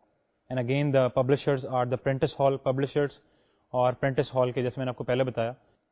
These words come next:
we have Pearson Education as the representative in Asia out here. So the book's name is Computer Networks by Andrew S Tenenbaum. The second book is Networking, a top-down approach featuring the internet by Crusoe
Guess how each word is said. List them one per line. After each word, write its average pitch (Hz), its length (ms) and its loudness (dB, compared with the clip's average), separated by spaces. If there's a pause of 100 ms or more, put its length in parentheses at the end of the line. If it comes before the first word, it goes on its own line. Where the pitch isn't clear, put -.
(140)
we 127 220 -2
have 123 180 4 (140)
Pearson 139 460 0
Education 127 520 -4
as 117 80 -2
the 123 120 0
representative 117 580 -4
in 117 60 -6
Asia 113 340 -6
out 104 220 -12
here. 101 120 -16 (360)
So - 80 -8
the 127 180 -2
book's 151 180 2
name 135 240 -2
is 131 240 -4 (540)
Computer 147 280 0
Networks 139 480 0
by 123 220 -2 (140)
Andrew 131 340 -2
S 127 300 -6
Tenenbaum. 123 440 -4 (720)
The 127 40 -10
second 165 280 2
book 156 180 6
is 143 240 0 (520)
Networking, 143 500 0 (560)
a 135 80 -4
top-down 143 560 4
approach 143 400 -2 (340)
featuring 160 380 -2
the 139 80 2
internet 135 360 -2 (800)
by 127 240 2
Crusoe 147 480 2